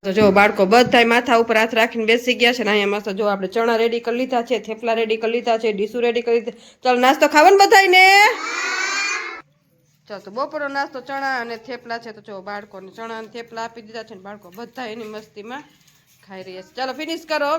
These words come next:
ઘરે જાવું છે ને બધાયને? તો ફિનિશ કરો, હાલો પછી ઘરે જવાનું છે બધાયને.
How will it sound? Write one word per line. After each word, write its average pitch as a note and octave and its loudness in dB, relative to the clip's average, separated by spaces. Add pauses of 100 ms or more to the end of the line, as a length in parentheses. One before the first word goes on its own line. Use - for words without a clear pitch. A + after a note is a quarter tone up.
ઘરે D#4 -2
જાવું F4+ 0
છે G#4+ -2
ને G#4 2
બધાયને? G4 2 (1000)
તો C#4 -12
ફિનિશ F4+ -6
કરો, F4 0
હાલો F4+ 2
પછી F4 -8
ઘરે D#4 -2
જવાનું D4+ -2
છે C#4+ -6
બધાયને. B3 -6